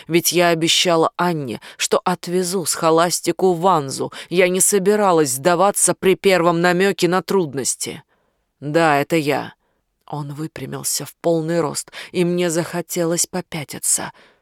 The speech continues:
Черт возьми, он был огромного роста. «Тогда ты тот человек, который отвезет меня в Ванзу». «Нахера мне помогать тебе и ехать в Ванзу?»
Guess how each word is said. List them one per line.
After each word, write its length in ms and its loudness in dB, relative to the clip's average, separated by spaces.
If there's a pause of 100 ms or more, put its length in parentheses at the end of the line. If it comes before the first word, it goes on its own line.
(100)
Черт 340 -6
возьми, 380 -8 (220)
он 260 2
был 220 4
огромного 760 0
роста. 540 -4 (440)
«Тогда 420 0 (120)
ты 180 0
тот 300 0
человек, 640 2
который 460 -2
отвезет 640 0
меня 320 0
в 100 -4
Ванзу». 560 -2 (1040)
«Нахера 720 2
мне 260 -2
помогать 560 2
тебе 460 -6 (140)
и 120 2
ехать 540 4
в 80 4
Ванзу?» 580 0